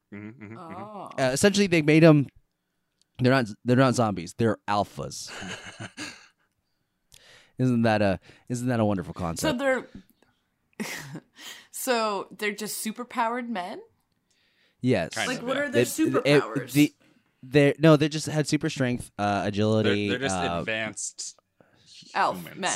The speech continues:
Speaker 3: They, it,
Speaker 2: Okay.
Speaker 3: it, it, it really is, like, there at one point he says, "Oh, that headache, that's just, uh,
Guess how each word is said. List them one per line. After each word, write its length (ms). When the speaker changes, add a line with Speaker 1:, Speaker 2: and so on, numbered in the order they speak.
Speaker 3:
They, 240
it, 240
Speaker 2:
Okay. 140
Speaker 3:
it, 120
it, 160
it 140
really 420
is, 280
like, 380
there 320
at 160
one 240
point 480
he 160
says, 340
"Oh, 200
that 200
headache, 460
that's 180
just, 340
uh, 380